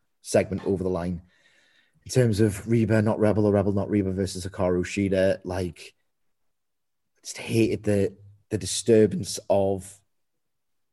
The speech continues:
vague comedy or heat, because it just felt like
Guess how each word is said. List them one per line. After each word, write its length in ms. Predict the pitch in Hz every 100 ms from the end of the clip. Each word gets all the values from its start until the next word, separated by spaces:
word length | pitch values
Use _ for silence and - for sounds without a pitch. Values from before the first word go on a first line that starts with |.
| _
vague 420 | 104 101 107 98 -
comedy 560 | - 110 110 113 113 -
or 320 | 95 92 -
heat, 520 | - - - 127 - - _ _ _ _ _
because 640 | 104 - 110 101 - - - _ -
it 160 | - -
just 260 | - -
felt 240 | - 98 101
like 360 | 98 95 -